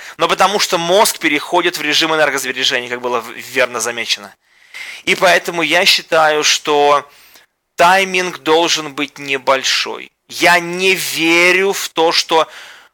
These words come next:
больше сорока минут какая-либо айтишная тема, какая бы то ни была в мире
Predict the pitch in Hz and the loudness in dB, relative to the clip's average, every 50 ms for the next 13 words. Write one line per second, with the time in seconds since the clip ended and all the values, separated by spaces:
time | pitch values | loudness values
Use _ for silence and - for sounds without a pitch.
0 | _ _ _ _ _ - - 165 170 175 160 - - 160 143 - - - 143 139 | _ _ _ _ _ -2 2 4 4 4 4 4 2 2 2 2 2 4 4 4
1 | 139 135 - - 147 135 127 131 131 131 139 139 151 165 170 - - - 180 170 | 2 2 2 2 2 2 2 0 -4 -6 -4 -4 -4 -4 -4 -2 0 0 0 0
2 | - - - 220 220 240 254 247 240 233 233 233 226 226 226 226 233 233 226 214 | 0 2 4 6 6 6 6 4 4 2 2 2 0 -2 0 0 0 2 0 0
3 | 180 143 147 139 123 - - 147 156 151 143 135 - - 139 135 127 - - - | 0 2 2 2 2 4 2 2 2 0 -2 -6 -8 -8 -6 -2 0 -2 -2 -2
4 | 127 123 123 123 117 - - - 139 143 147 160 165 160 - 175 - - 208 202 | -4 -4 -4 -4 -6 -6 -6 -4 -2 0 0 0 0 0 0 0 2 4 4 4
5 | 202 190 190 185 - 185 180 180 180 170 170 151 147 139 135 - - 147 165 175 | 4 4 2 2 2 0 0 0 0 2 2 4 4 2 2 0 -4 -6 -6 -4
6 | 180 185 185 170 165 151 147 135 120 107 | -2 0 0 2 2 2 4 4 2 2